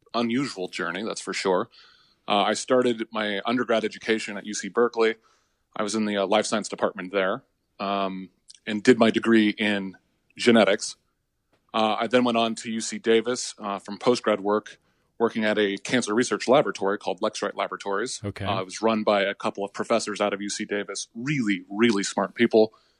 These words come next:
Speaker 1: trying some novel cancer treatments and some research in that department. Uh, I, uh, I ended up not finishing a degree or anything from Davis, but,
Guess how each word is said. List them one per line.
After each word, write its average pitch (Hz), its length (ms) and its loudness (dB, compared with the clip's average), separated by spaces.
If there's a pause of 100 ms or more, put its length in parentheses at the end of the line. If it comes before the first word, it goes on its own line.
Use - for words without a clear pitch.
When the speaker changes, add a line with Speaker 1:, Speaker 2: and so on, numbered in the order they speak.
(280)
Speaker 1:
trying 120 240 4
some 104 240 -6
novel 107 520 2 (360)
cancer 113 320 -2
treatments 104 500 -4
and 92 140 -8
some - 120 -8
research 104 280 -2
in 98 80 -4
that 98 140 -2
department. 117 560 2 (1000)
Uh, 110 240 6
I, 117 160 2
uh, 107 260 0
I 117 80 2
ended 123 140 0
up 117 100 -2
not 117 180 -2
finishing 113 300 -6
a 104 60 -10
degree 117 300 2
or 107 80 0
anything 98 260 -8
from 95 160 -8
Davis, 107 580 4 (540)
but, 110 380 4